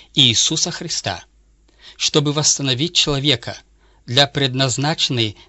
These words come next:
для него судьбы в вечности. Таким образом,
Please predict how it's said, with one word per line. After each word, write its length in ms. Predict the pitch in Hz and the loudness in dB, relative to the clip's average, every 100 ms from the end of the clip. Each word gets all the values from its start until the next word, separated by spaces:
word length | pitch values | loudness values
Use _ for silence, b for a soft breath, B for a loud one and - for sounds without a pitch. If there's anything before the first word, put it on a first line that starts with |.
| - | -4
для 180 | 127 135 | 0 2
него 280 | 131 139 | 2 0
судьбы 680 | 139 - 113 104 127 147 151 _ _ | 0 -2 -2 -2 0 0 -2 _ _
в 60 | 113 | -12
вечности. 800 | 104 113 - 107 - - - - _ _ _ _ _ _ _ _ | 0 0 0 -2 -2 -2 -6 -18 _ _ _ _ _ _ _ _
Таким 340 | - 104 107 110 | -8 -4 -4 -4
образом, 540 | 139 160 117 101 92 | -6 -4 -2 -4 -6